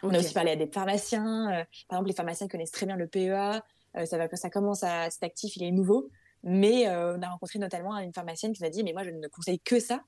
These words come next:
Speaker 1: pour les règles douloureuses. »
Speaker 2: Ah ouais, d'accord, ok. Ah, bah, c'est trop bien. Du coup, ça a été testé,
Speaker 1: Mm.
Speaker 2: approuvé, euh,
Speaker 1: Voilà,
Speaker 2: par tout
Speaker 1: ouais.
Speaker 2: le monde, quoi.
Speaker 1: Ouais.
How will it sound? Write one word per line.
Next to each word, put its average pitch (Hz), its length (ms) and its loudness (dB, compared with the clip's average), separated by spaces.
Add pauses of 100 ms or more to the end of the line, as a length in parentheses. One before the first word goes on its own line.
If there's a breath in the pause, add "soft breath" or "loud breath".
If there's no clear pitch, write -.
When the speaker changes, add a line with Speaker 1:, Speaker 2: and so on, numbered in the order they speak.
(100)
Speaker 1:
pour - 80 -4
les 175 80 0
règles 170 160 -2
douloureuses. » 196 420 0 (260)
Speaker 2:
Ah 208 120 2
ouais, 190 140 2
d'accord, 170 280 -6
ok. 156 220 -10 (560)
Ah, 185 120 -4
bah, 160 80 -6
c'est 151 120 -12
trop - 160 -6
bien. 190 160 -2
Du 160 100 -8
coup, 180 120 -16
ça 202 120 -4
a - 20 4
été 170 220 -2
testé, 214 420 6
Speaker 1:
Mm. 202 60 8
Speaker 2:
approuvé, 196 580 4
euh, 160 220 2 (320 loud breath)
Speaker 1:
Voilà, 202 240 4
Speaker 2:
par 220 180 6
tout 214 100 -2
Speaker 1:
ouais. 226 80 8
Speaker 2:
le 220 40 10
monde, 196 200 6
quoi. 165 340 2 (400 loud breath)
Speaker 1:
Ouais. 190 260 -4